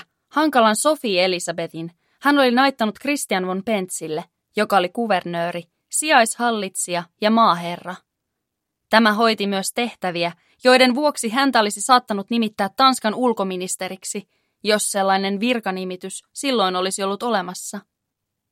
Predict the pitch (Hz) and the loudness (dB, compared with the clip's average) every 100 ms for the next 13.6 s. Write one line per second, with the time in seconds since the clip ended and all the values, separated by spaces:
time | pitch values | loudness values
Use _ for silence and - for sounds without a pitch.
0 | _ - 190 190 196 190 185 185 233 247 | _ -2 2 4 4 4 4 2 -2 -4
1 | - 190 175 170 _ _ - - 320 269 | -4 -8 -8 -8 _ _ -6 0 2 2
2 | 269 - 254 285 269 240 214 254 254 226 | 0 -2 0 2 0 -4 -8 -2 0 0
3 | 190 - 180 180 185 196 262 240 180 175 | 0 -2 -4 -2 -2 0 0 0 -4 -4
4 | 180 180 208 196 175 175 175 175 220 185 | -6 0 2 2 0 0 -4 -4 -4 -4
5 | 180 165 160 165 - _ _ - 208 190 | -6 -10 -10 -12 -14 _ _ 0 4 4
6 | - 180 - 220 208 180 170 170 170 170 | 0 -6 -6 -4 -4 -2 -2 -2 -4 -8
7 | 175 _ _ _ - 190 202 202 208 190 | -12 _ _ _ -4 0 2 2 2 2
8 | 185 226 208 - 180 175 180 208 190 170 | 6 6 6 2 -4 -4 -2 -4 -2 -4
9 | 165 - 185 165 - _ 208 233 247 233 | -6 -8 -8 -8 -12 _ 0 4 4 4
10 | 269 254 175 - 170 170 170 165 156 - | 0 -2 -8 -8 -8 -6 -8 -8 -10 -14
11 | - _ _ _ _ _ _ _ _ - | -16 _ _ _ _ _ _ _ _ -6
12 | 196 180 180 185 180 180 185 196 185 180 | -4 -2 -2 -2 0 2 4 4 2 -2
13 | - 220 226 - 175 | -4 -4 -4 -6 -8